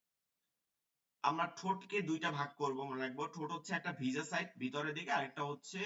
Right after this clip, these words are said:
শুকনা সাইড। তো এটা হচ্ছে জিভ-, আহ, ঠোঁটের, নিচের ঠোঁটের, নিচের যে ঠোঁট,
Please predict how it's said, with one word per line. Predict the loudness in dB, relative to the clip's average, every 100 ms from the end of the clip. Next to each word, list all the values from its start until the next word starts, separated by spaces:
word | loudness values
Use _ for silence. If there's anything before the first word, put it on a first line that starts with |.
| -4 -8 -14
শুকনা | -10 -8 -8 -8
সাইড। | -8 -14 _ _ _ _ _ _ _ -12
তো | -2
এটা | 2 4
হচ্ছে | 4 4 -2 0
জিভ-, | -6 -6 2
আহ, | 4 4 2
ঠোঁটের, | -4 -2 0 0 -2 -6
নিচের | -4 -4 0 -2 0
ঠোঁটের, | -4 -2 -2 -2
নিচের | -4 -2 -2
যে | -2
ঠোঁট, | -4 -4